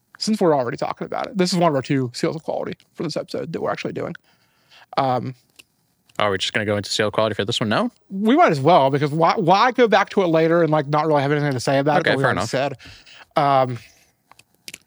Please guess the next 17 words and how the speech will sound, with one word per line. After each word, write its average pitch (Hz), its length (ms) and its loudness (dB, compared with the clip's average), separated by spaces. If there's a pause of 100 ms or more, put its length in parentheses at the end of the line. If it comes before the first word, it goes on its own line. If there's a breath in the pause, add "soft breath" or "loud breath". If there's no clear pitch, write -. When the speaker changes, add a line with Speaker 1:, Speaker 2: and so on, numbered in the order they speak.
(300)
Speaker 1:
I 170 40 0
think 226 140 -2
the 151 60 -6
difficulty 143 420 -4
in 156 40 -8
this 160 120 -10
game 180 180 -6
is 160 140 -8 (340)
perfect. - 460 -12 (720)
It's - 140 -12
not 143 280 -2
too 262 200 0
hard, 214 240 2 (300)
but 160 80 2
it's 135 100 -6
not 175 180 -2
easy. 147 300 -6